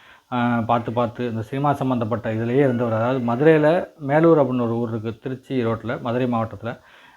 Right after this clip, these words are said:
மேலூர்ல கணேஷ் தியேட்டர் அப்படின்னு சொல்லி ஒரு தியேட்டர், இன்னைக்கு வரை ஃபேமஸான தியேட்டர். அந்த தியேட்டர்ல ராமராஜன் நீண்ட நாட்களா வந்து வேலை பார்த்தவர்.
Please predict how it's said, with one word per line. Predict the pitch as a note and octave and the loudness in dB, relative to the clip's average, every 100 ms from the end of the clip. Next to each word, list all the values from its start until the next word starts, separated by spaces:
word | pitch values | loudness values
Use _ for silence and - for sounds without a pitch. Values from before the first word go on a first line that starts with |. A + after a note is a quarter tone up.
| - | -10
மேலூர்ல | B2 C#3+ D#3 D3+ | 0 4 4 4
கணேஷ் | C3 C#3 E3 | 2 2 2
தியேட்டர் | - C3+ C3+ B2 | 2 2 2 2
அப்படின்னு | A#2+ | 0
சொல்லி | A#2 | -2
ஒரு | A#2+ A2 | -2 -2
தியேட்டர், | A2+ A2+ | -4 -4
இன்னைக்கு | G#2+ A2 A2+ A#2 | -4 -4 -4 -4
வரை | A#2 | -4
ஃபேமஸான | A2+ A#2 A#2 A2+ A#2 | -4 -4 -4 -4 -8
தியேட்டர். | G#2 G#2 A2 - G#2+ | -8 -10 -10 -12 -10
அந்த | |
தியேட்டர்ல | A2+ B2+ B2+ C#3 C3 G#3 C#3+ | -8 -4 -4 -2 -4 -6 -6
ராமராஜன் | A#2 B2+ B2+ A#2 | -4 -2 -2 -2
நீண்ட | A#2 B2+ | -4 -2
நாட்களா | B2 A#2+ B2+ | -2 -4 -4
வந்து | A#2+ A2+ A#2+ A2 G2+ - | -4 -4 -4 -6 -8 -10
வேலை | A#2+ B2 | -6 -4
பார்த்தவர். | G#2+ - F#2+ | -4 -6 -12